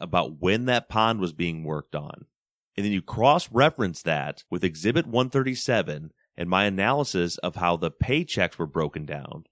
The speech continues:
all of these things together strongly suggest that Francis Johnson was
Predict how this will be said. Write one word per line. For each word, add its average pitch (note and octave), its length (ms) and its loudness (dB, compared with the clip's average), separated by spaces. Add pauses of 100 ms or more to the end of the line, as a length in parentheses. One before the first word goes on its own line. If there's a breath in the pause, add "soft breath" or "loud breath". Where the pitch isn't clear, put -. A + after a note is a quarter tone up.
(520)
all C3 300 10
of D#3 100 2
these D#3 200 0
things C3 280 0
together E2+ 540 0
strongly G2 840 4
suggest F#2 680 -2
that D2+ 240 -4
Francis A2+ 440 2
Johnson F#2+ 500 0
was D2 180 -4